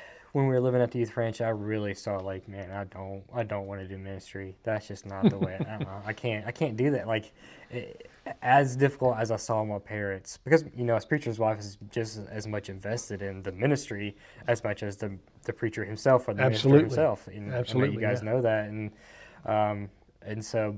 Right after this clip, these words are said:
Speaker 1: both my parents struggled, um,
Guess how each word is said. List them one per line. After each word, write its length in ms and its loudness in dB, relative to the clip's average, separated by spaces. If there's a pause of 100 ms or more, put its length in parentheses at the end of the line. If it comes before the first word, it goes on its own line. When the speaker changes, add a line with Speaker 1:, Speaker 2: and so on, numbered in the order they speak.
(120)
Speaker 1:
both 280 6
my 120 -2
parents 360 -10
struggled, 500 -8 (540)
um, 460 -8